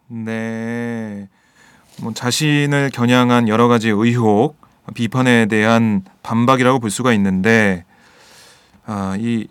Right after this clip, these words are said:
말에 얼마나 많은 국민들이 동의를 할지 의문이네요. 자, 이, 이 전 대통령의 어제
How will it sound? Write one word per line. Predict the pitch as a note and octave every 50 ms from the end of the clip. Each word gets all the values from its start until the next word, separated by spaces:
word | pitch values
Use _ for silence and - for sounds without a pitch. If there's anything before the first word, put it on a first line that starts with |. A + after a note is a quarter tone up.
| _ _ _ _ _ _ _ -
말에 | - A2+ A2+ A#2+ A2+ G#2+ A#2 D#3 D3+ _ _ _ _ _ _ -
얼마나 | - A#2 B2 C#3 D3+ D3+
많은 | C#3+ C#3 C3+ C3+
국민들이 | C3+ - - B2 B2 B2+ B2+ B2 A#2 A#2+ B2
동의를 | A#2 - B2 A#2 A#2 A#2 A2
할지 | A#2 A2 G2 - - A2 G2+ G2+ G#2+ A#2+ C3+ C#3 _ _ _ _ _ _ _ _ _ _ -
의문이네요. | A2+ A2 G#2+ A2+ A2+ A2+ G#2+ G2+ F#2+ F#2+ F#2 G2 A#2+ A2 G2 _ - - - - - - - - - - _ _ _
자, | - - D#3 D#3 D3+ D3
이, | D#3 E3+ E3+ D#3 C3+ - - _ _ _ _ _ -
이 | - D#3+
전 | D#3+ A3 G#3+
대통령의 | G#3 G#3 G3 G3 F#3+ F#3 F#3+ F#3+
어제 | F3 A#2+ A#2+ A#2+ D3 C#3+ C3+ B2 G#2+